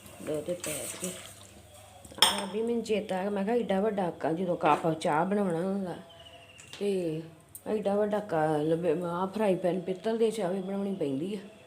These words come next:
ਨਾਲੇ ਆਹ ਨਿੱਕੀ ਜਿਹੀ ਤੜਕਣੀ ਕੱਢੀ ਪਈ ਸੀ ਪ੍ਰੈਸ ਕਾਊਂਟਰ 'ਚ, ਚੇਤਾ ਹੀ ਨਹੀਂ। ਤੇ ਨਾਲੇ ਆਹ ਮੈਂ ਅੱਜ ਫਰਾਈ ਪੈਨ ਕੱਢਿਆ, ਇਹ ਉਦੋਂ ਲਿਆਈ ਹਾਂ ਨਿੱਕਾ ਜਿਹਾ ਕਿ ਕੱਪ ਚਾਹ ਬਣਾਉਣੀ ਹੋਵੇ ਤਾਂ ਬਣਾ ਲੈਂਦੀ। ਮੈਂ ਕਿਹੜੇ ਜੀਣੇ ਨੂੰ ਘੜੀ ਦਾ ਤਾਂ ਪਤਾ ਨਹੀਂ,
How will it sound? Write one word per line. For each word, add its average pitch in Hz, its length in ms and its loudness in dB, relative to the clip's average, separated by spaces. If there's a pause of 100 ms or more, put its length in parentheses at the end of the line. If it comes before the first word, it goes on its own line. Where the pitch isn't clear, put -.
(520)
ਨਾਲੇ 185 200 6
ਆਹ 190 80 4
ਨਿੱਕੀ 196 260 -2
ਜਿਹੀ 185 120 -6
ਤੜਕਣੀ 185 440 0
ਕੱਢੀ 208 300 0 (720)
ਪਈ 196 280 4
ਸੀ 240 160 -6 (280)
ਪ੍ਰੈਸ 190 260 6
ਕਾਊਂਟਰ 208 340 2
'ਚ, 208 120 -4
ਚੇਤਾ 202 360 2
ਹੀ 247 80 6
ਨਹੀਂ। 254 140 4 (800)
ਤੇ 202 60 -6
ਨਾਲੇ 190 320 0
ਆਹ 175 140 0
ਮੈਂ 202 180 -2
ਅੱਜ 170 120 -2
ਫਰਾਈ 160 280 -2
ਪੈਨ 147 200 -2
ਕੱਢਿਆ, - 280 4 (200)
ਇਹ 175 160 -2
ਉਦੋਂ 180 140 -2
ਲਿਆਈ 180 340 -2
ਹਾਂ 190 100 -2
ਨਿੱਕਾ 165 280 6
ਜਿਹਾ 139 200 -2 (1900)
ਕਿ 190 60 -8
ਕੱਪ 170 280 -6
ਚਾਹ 156 320 2
ਬਣਾਉਣੀ 190 400 -2
ਹੋਵੇ 190 120 -2
ਤਾਂ 190 100 -6
ਬਣਾ 190 260 -2
ਲੈਂਦੀ। 175 340 -2
ਮੈਂ 196 400 -2
ਕਿਹੜੇ 196 340 2
ਜੀਣੇ 175 340 4
ਨੂੰ 165 200 2
ਘੜੀ 185 180 2
ਦਾ 143 120 2
ਤਾਂ - 120 -4
ਪਤਾ 131 240 -2
ਨਹੀਂ, 156 200 -2